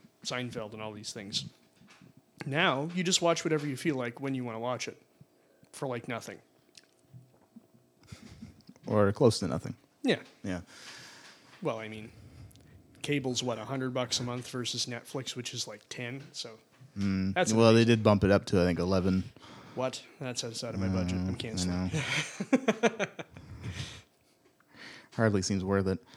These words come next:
Speaker 1: It's true. Yep, very upsetting. <laughs> All that original content and
Speaker 2: <laughs>
Speaker 1: movies for nothing. Remember how? Do you remember? You remember the days of the Blockbuster, of course.
Speaker 2: Oh, of course.
Speaker 1: Uh,
Speaker 2: I remember before Blockbuster.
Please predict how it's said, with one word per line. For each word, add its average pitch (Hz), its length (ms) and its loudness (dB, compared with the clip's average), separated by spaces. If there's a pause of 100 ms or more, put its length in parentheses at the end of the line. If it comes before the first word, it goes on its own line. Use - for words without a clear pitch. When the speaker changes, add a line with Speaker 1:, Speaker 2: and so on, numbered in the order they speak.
(480)
Speaker 1:
It's - 100 -8
true. 151 200 -4 (840)
Yep, 120 220 -10 (160)
very 123 260 -6
upsetting. 113 380 -8 (300)
<laughs> 226 300 4
All 139 160 -2
that 123 200 -2 (180)
original 147 440 2
content 131 640 -2
and 113 140 -10 (480)
Speaker 2:
<laughs> - 480 -4
Speaker 1:
movies 147 340 4
for 139 140 -2
nothing. 127 180 -2
Remember 320 240 4
how? 302 140 6 (300)
Do 170 100 -2
you 294 80 6
remember? 240 240 4
You 220 80 6
remember 147 260 4
the 123 80 -6
days 123 260 0
of 120 100 -6
the 123 80 -10
Blockbuster, 113 760 -6
of 110 120 -12
course. 123 540 -6
Speaker 2:
Oh, 127 180 10
of 90 120 4
course. 127 200 8
Speaker 1:
Uh, - 60 0
Speaker 2:
I 151 100 12
remember 135 280 10
before 123 340 6
Blockbuster. - 640 -4